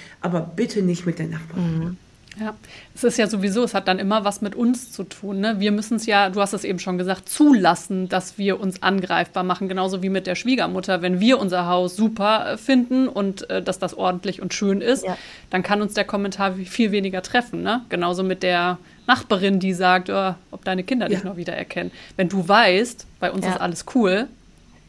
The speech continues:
Speaker 2: Ist ja auch
Speaker 3: dann
Speaker 2: immer so,
Speaker 3: kann
Speaker 2: was
Speaker 3: dir
Speaker 2: dich
Speaker 3: gar nichts
Speaker 2: trifft,
Speaker 3: passieren.
Speaker 2: betrifft dich, ne? Aber du weißt ja, wenn, ne, sowas kommt und dich das
Speaker 1: Sehr guter
Speaker 2: triggert,
Speaker 1: Satz.
Speaker 2: ja.
Speaker 1: Sehr schöner Satz. Kannte ich
Speaker 2: Ja,
Speaker 1: noch nicht,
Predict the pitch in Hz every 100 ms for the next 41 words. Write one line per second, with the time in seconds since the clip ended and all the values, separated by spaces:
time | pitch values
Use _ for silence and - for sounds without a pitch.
0 | - - - - 185 180 190 190 190 196
1 | 196 196 180 190 214 175 233 175 247 240
2 | - 175 - 196 220 190 180 180 180 180
3 | 185 208 196 185 190 190 196 - - 196
4 | 254 - - - 214 202 202 - 233 220
5 | 277 - 202 190 208 208 208 208 - -
6 | - - - 208 208 196 220 196 170 170
7 | 226 214 - 190 247 247 226 202 190 190
8 | 185 247 254 240 277 285